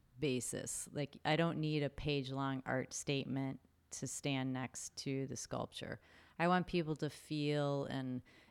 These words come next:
emote and think through the piece themselves, with maybe just a little bit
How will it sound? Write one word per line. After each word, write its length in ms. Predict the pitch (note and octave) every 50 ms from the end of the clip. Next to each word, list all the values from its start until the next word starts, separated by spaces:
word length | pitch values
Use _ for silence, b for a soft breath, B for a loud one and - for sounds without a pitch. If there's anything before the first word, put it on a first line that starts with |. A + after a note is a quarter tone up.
| b _ -
emote 640 | E3+ E3 E3 E3 D#3+ D#3+ D#3+ D#3 D#3 D#3 D3 - -
and 200 | D3 C#3+ C#3 -
think 340 | - - D#3 D3 C#3 - -
through 440 | - D3+ C#3+ C#3+ D3 C#3+ C#3+ C#3 C3+
the 120 | C3 C3
piece 300 | - - - C3 B2+ -
themselves, 840 | - - C3 C3 C3 - - C#3 C#3 C#3+ D3+ F3 G#3 A3+ A#3+ - - b b b b b b b b b b -
with 180 | G3 F#3 -
maybe 260 | F#3+ F3+ F3 D#3+ E3+
just 220 | C#3 D#3 D3 - -
a 60 | D#3
little 340 | C#3+ C#3 C#3+ D3 C#3+ C#3 C#3
bit 300 | A#2+ C3+ C3+ B2+ - -